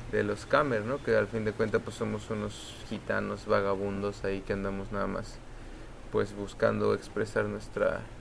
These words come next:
nuestro arte, ¿no? Entonces, por eso es la, como, o yo lo considero como el himno de la banda, pues, está chido.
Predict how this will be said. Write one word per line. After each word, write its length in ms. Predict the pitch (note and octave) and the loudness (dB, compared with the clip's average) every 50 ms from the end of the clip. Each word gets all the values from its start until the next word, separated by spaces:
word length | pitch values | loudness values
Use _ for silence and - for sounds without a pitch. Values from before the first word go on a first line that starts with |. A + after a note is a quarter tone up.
| - - | -6 -2
nuestro 440 | G#2+ G#2+ G#2+ - - A2 A2 A2 | -2 -2 -2 2 6 10 12 12
arte, 340 | A#2 B2 B2+ - - A#2+ G#2+ | 12 12 10 8 4 2 2
¿no? 140 | G#2 A2 B2+ | 2 2 -2
Entonces, 460 | C3 A2+ G#2+ A2+ A2 A2 A#2 A2 G#2+ - - - - - - - - - - - - - - | -2 -2 -4 -6 -6 -4 -4 -6 -6 -6 -10 -12 -12 -14 -14 -14 -12 -14 -12 -12 -12 -8 -2
por 140 | - G#2+ G#2+ | 0 0 0
eso 180 | G#2 G#2 A2+ | 0 0 -2
es 80 | G#2+ G#2+ | -2 0
la, 220 | G#2+ G#2 G2+ F#2 F#2+ - - - - - - - - - - - - - - | 0 0 0 -2 -4 -6 -10 -10 -12 -12 -12 -12 -12 -12 -12 -12 -12 -10 -6
como, 300 | - G#2 G2+ G2 G2 F#2 - - - - | -4 -2 -2 -2 -2 -4 -4 -4 -2 0
o 120 | G2+ G2 | 0 2
yo 140 | G2+ G2+ G#2 | 4 4 4
lo 120 | G#2 G#2 G#2 | 4 2 0
considero 480 | A2 G#2+ G#2 - - G2+ F#2+ F#2+ F#2+ | 0 -2 -2 -2 0 2 2 2 2
como 220 | - G2 F#2+ F#2+ F#2+ | 0 0 2 2 2
el 120 | G2 G#2 | 4 2
himno 360 | G#2 G2+ G#2 G#2 G2+ G2 G2 G#2+ - - - - - - - - - - - - - - - - - - - - - - - | 2 0 0 -2 -2 -2 -4 -6 -8 -12 -14 -14 -14 -12 -14 -12 -12 -12 -12 -12 -12 -12 -14 -14 -14 -12 -14 -14 -10 -6 -2
de 100 | G2 G2+ | 0 2
la 140 | G2+ G2 F#2+ | 4 4 4
banda, 320 | G2 G2 G2 G#2 A2 A#2+ | 4 4 2 0 -2 -4
pues, 220 | B2 - - - - - - - - - - - - - - - - - - - | -4 -6 -10 -10 -10 -10 -12 -12 -12 -12 -12 -14 -14 -14 -12 -12 -14 -14 -14 -14
está 200 | - - - G1+ - - | -12 -8 -8 -8 -8 -8
chido. 200 | - - - | -12 -10 -10